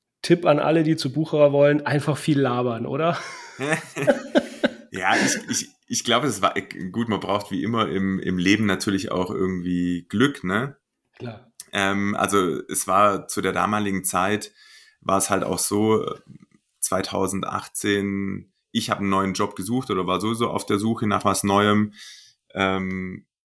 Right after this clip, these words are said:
Speaker 2: die haben zu dem damaligen Zeitpunkt genauso eine Stelle ausgeschrieben gehabt. Das hat irgendwie dann alles so zusammengepasst, ne? Wenn man das plant, funktioniert das wahrscheinlich nie so,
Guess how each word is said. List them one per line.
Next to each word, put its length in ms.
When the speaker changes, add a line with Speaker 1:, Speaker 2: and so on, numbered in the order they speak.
Speaker 2:
die 320
haben 320
zu 100
dem 160
damaligen 400
Zeitpunkt 360
genauso 320
eine 80
Stelle 340
ausgeschrieben 640
gehabt. 400
Das 140
hat 100
irgendwie 320
dann 180
alles 300
so 120
zusammengepasst, 920
ne? 140
Wenn 120
man 80
das 200
plant, 360
funktioniert 540
das 160
wahrscheinlich 420
nie 160
so, 380